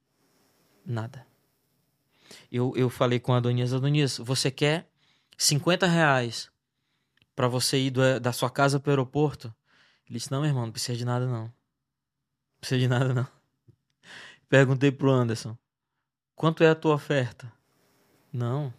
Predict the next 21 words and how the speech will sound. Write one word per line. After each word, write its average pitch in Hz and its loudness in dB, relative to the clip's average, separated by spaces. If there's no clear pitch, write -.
não 123 -8
tem 147 -2
oferta 143 -2
nenhuma. 143 -4
Eu 127 -2
tô 135 -2
indo 143 2
pra 151 2
ministrar 151 0
no 156 2
congresso 151 0
de 147 -4
vocês." 147 -2
Aí, 131 0
o 165 -2
que - -20
que - 0
a 160 2
gente 170 -2
vai 165 2
fazer? 135 0